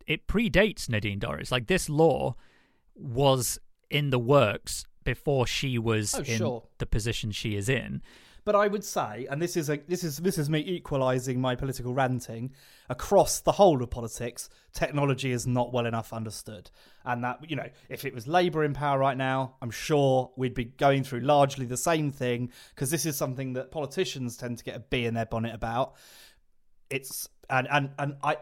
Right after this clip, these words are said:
Speaker 2: and they're winning because I'm hearing people say, "Well, if we can do something to protect children from pornography, then that's a good thing." I'm like,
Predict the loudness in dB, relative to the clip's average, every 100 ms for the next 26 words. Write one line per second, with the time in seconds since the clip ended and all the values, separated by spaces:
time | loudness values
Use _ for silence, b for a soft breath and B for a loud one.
0 | 2 4 4 8 8 10 10 8 4 0
1 | -4 -4 -2 -4 -4 -4 0 2 2 0
2 | -4 -6 -6 -4 -2 0 2 4 2 0
3 | B B B B -18 -10 -6 -4 -2 -2
4 | 4 4 4 -2 -6 -8 -12 -10 -10 -8
5 | -6 -4 -4 -8 -10 -10 -4 -2 -2 -6
6 | -8 -6 -2 -2 -2 -4 -4 -4 -4 -12
7 | -8 -6 -8